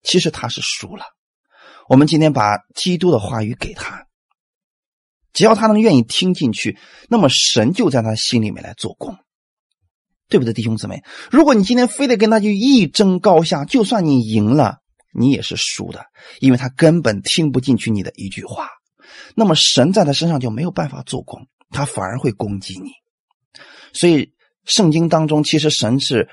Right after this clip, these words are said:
不希望我们用血气去征战的。那么在哥罗西书的第三章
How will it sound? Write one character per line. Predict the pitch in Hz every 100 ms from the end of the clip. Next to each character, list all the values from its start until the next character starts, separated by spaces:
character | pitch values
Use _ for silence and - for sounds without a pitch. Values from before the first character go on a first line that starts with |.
| _ _ _
不 | 170
希 | - - 180
望 | 190 151
我 | 113 104
们 | 110 117 117 - _ _
用 | 180 147
血 | 127 - 117 98
气 | 95 - 104
去 | - 98
征 | - 90 92
战 | - - -
的。 | - _ _ _ _ _ _ _ _ _ _ _
那 | 139
么 | 139
在 | 143 127
哥 | 160
罗 | 147 151
西 | - 147
书 | 156
的 | 127 107
第 | 120
三 | 113 170 160
章 | 156 160